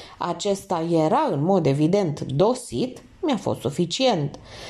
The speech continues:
Am sunat imediat telefoanele și le-am cerut să-mi spună numele și adresa abonatului cu numărul ascuns în agenda victimei. Când le-am obținut, mi-am privit din nou ceasul. Era aproape zece seara. Cum după ora opt seara nu se poate intra în nicio casă fără mandat,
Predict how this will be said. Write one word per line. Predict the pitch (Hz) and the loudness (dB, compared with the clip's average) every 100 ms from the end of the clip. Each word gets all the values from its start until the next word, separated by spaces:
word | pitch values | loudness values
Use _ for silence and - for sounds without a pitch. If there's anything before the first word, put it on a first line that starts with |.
| - - | -16 -8
Am | 233 233 | -4 0
sunat | 233 220 202 | 2 2 4
imediat | 208 196 196 196 | 2 4 4 2
telefoanele | 208 208 208 214 214 240 269 | 2 2 0 0 2 4 2
și | - | 2
le-am | 269 220 | 2 2
cerut | 202 185 | 2 2
să-mi | 175 175 | 0 -2
spună | 170 185 170 | 0 2 4
numele | 165 165 147 | 4 4 2
și | 147 | 2
adresa | 156 151 151 143 | 0 0 0 -2
abonatului | 131 147 196 202 202 185 175 - - - | 0 0 2 2 4 4 4 -2 -16 -6
cu | - | 0
numărul | 185 156 151 156 | 4 4 4 4
ascuns | 165 165 135 127 | 2 0 -2 0
în | 156 | 2
agenda | 165 147 120 127 | 2 2 0 0
victimei. | 170 233 - 180 160 143 127 - - - - - - - | 2 2 2 4 4 4 0 -6 -20 -20 -20 -20 -18 0
Când | 180 | 2
le-am | 160 123 | 4 2
obținut, | 107 - 151 208 349 | -2 -2 -2 0 2
mi-am | 320 220 | 0 -2
privit | 190 160 135 | -2 -2 0
din | 135 | 2
nou | 139 170 | 4 2
ceasul. | 190 277 196 175 120 - - - - - | 4 2 2 2 2 0 -8 -16 -4 2
Era | 269 254 | 4 4
aproape | 233 180 151 | 2 0 0
zece | 160 135 - 185 | 0 0 -2 -4
seara. | 185 277 240 151 - - - - - | 0 0 2 -2 -6 -14 -18 -18 -8
Cum | - 247 220 | 2 4 4
după | 220 202 | 4 4
ora | 196 190 185 - | 4 4 0 -2
opt | - 311 - | -2 -2 -2
seara | - 220 165 147 | 0 0 0 0
nu | 220 370 | 2 2
se | 339 | 2
poate | 294 220 185 | 0 2 2
intra | 175 175 196 | 2 2 2
în | 147 | 2
nicio | 156 202 202 | 2 2 0
casă | 196 196 - | 0 -2 -2
fără | 143 139 160 | -6 -4 -2
mandat, | 190 226 247 330 339 | 0 2 4 2 0